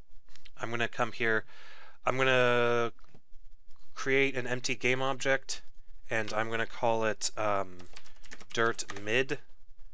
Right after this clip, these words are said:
and I'm gonna place that zero zero zero. Come down here to dirt mid,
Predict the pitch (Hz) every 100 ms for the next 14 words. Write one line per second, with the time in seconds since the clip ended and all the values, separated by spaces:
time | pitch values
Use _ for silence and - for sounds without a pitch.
0 | - - - 110 107 107 - 113 - 104
1 | 101 107 110 101 104 95 92 123 139 143
2 | 139 - - - - - - - - -
3 | - - - 135 123 123 113 - 120 123
4 | 123 110 113 107 104 104 120 127 135